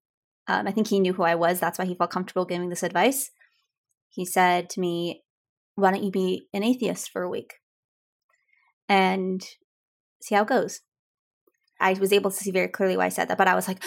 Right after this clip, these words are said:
"But what about all, like, m-, me? What about me? What about Shabbos? What about kosher? Like, why would I keep all those things if I was an atheist?" He's like, "You keep Shabbos because Shabbos is really nice."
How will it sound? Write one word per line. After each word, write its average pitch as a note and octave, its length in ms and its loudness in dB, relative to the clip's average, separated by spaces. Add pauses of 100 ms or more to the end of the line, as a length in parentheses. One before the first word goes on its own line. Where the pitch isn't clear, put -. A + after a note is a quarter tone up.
(160)
"But C#4+ 240 2
what D#4 100 8
about D#4+ 180 10
all, E4 340 10
like, C#4 180 4
m-, B3+ 360 10
me? D#4+ 240 8
What B3 100 8
about B3+ 200 6
me? C#4 160 10
What A#3 100 8
about A3+ 140 4
Shabbos? C#4 440 6
What A3 120 6
about G3 420 6 (160)
kosher? C#4+ 460 6
Like, G#3 260 2 (140)
why A3+ 160 8
would A#3+ 100 6
I A#3+ 40 6
keep D#4+ 220 0
all A#3 80 6
those G#3 140 4
things G#3+ 180 4
if G3+ 60 2
I G3+ 60 8
was G#3 100 6
an C#4+ 80 4
atheist?" A#3 400 4
He's B3 120 2
like, B3+ 180 2 (420)
"You C4+ 100 4
keep G4+ 200 4
Shabbos D4+ 400 4
because C4+ 480 0
Shabbos D#4 420 4
is D#4+ 160 2
really A3+ 240 6
nice." - 500 -2